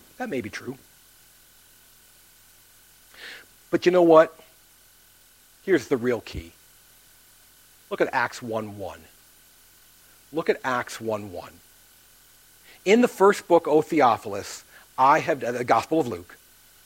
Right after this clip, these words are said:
I have dealt with all that Jesus began to do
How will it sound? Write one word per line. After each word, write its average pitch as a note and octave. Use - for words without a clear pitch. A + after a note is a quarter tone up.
I D#3+
have F#3
dealt G#2
with A#2
all F3
that D3
Jesus -
began A2
to A2
do G2+